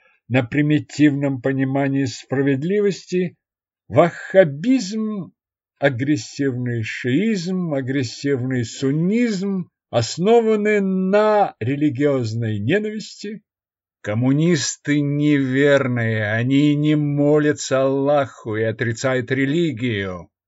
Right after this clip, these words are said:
Национальной ненависти, русские пришли на вашу землю, и примате арабской нации над всеми остальными,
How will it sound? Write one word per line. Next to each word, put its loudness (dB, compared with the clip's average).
Национальной 4
ненависти, -2
русские -4
пришли -4
на -4
вашу -6
землю, -2
и 2
примате -2
арабской -6
нации -4
над -2
всеми -8
остальными, -8